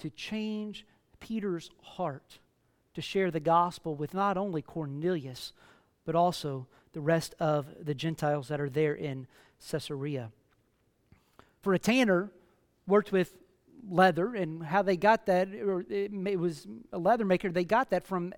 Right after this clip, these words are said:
animal skin. Well, in the Jewish custom, it would be unclean to work with, with dead animals. So much so that a Jew would not be in the presence of somebody who would be unclean.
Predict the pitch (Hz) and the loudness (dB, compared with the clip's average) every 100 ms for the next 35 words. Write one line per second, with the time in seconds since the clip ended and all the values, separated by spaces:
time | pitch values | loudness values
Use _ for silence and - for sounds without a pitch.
0 | - 214 262 160 131 - 156 127 113 _ | -6 -2 -2 -2 -6 -8 -8 -8 -10 _
1 | _ _ _ _ _ _ - 220 202 170 | _ _ _ _ _ _ -2 2 2 2
2 | 240 202 - - - 240 - 185 165 165 | 2 2 0 -8 0 0 0 -4 -4 -6
3 | - _ _ _ 208 208 196 196 196 - | -12 _ _ _ 0 4 4 6 2 0
4 | 196 220 214 - 214 214 151 151 175 - | 0 0 -2 -4 -4 -2 -4 -6 -10 -18
5 | _ - 196 180 180 165 190 196 - 165 | _ -8 -2 0 0 0 0 0 -2 0
6 | 160 - - _ - 180 165 - - 147 | 0 -4 -18 _ -8 -6 -6 -8 -6 0
7 | 165 151 170 175 131 120 - - - - | 2 2 -2 -2 -6 -12 -16 -20 -20 2
8 | 269 240 226 - 233 226 202 185 - 196 | 6 8 6 6 8 10 10 6 2 6
9 | 220 180 - 269 247 202 214 220 233 220 | 6 6 4 4 8 8 10 8 8 6
10 | 202 190 - 254 285 214 175 - 214 185 | 6 4 4 8 8 8 -2 -4 0 0
11 | 185 214 196 180 175 165 180 170 170 180 | 0 -2 -2 4 6 6 2 0 0 -2
12 | - - - _ _ _ 185 180 170 185 | -6 -20 -20 _ _ _ 2 4 4 0
13 | 175 160 180 - _ _ 185 170 165 - | -2 0 0 -2 _ _ 0 0 -4 -6
14 | 226 135 | -6 -8